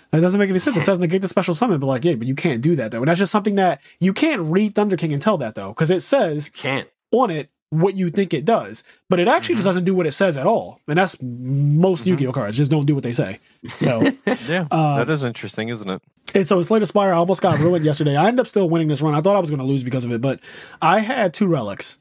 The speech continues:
Speaker 1: So I started with the Silent, and her opening relic says, "Draw two extra cards at the start of a combat."
Speaker 2: You know what's so funny? After you sent me the screenshot, the next, the next Silent run I did, I got the exact same relics you're about to mention.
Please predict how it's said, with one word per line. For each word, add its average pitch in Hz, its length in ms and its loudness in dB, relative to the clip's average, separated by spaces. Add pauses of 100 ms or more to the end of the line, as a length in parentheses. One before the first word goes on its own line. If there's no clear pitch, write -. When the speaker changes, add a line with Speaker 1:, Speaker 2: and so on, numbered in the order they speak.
(140)
Speaker 1:
So 180 120 2
I 160 60 2
started 202 300 2
with 226 100 -2
the 208 100 -2
Silent, 127 460 -2 (240)
and 151 360 2
her 175 120 2
opening 190 280 2
relic 180 240 2
says, 147 260 0
"Draw 165 260 2
two 160 480 2
extra 151 300 0
cards 131 280 0
at 127 40 0
the 123 40 0
start 135 220 2
of 123 60 -2
a - 20 -2
combat." 107 420 -2 (280)
Speaker 2:
You 110 80 -2
know 151 60 4
what's 202 120 2
so 127 100 4
funny? 107 420 2 (120)
After 107 240 0
you 151 60 4
sent 113 220 0
me 113 60 2
the 98 120 -2
screenshot, 92 680 -4
the 107 120 2
next, - 680 0
the 107 260 0
next 101 680 -2 (120)
Silent 113 560 0
run 98 220 2
I 92 140 2
did, 95 400 -2 (200)
I 107 80 -2
got 123 140 2
the 135 120 4
exact 98 520 -4
same 120 340 0
relics 104 320 0
you're 98 120 -2
about 92 220 -4
to 95 80 -10
mention. 107 480 -6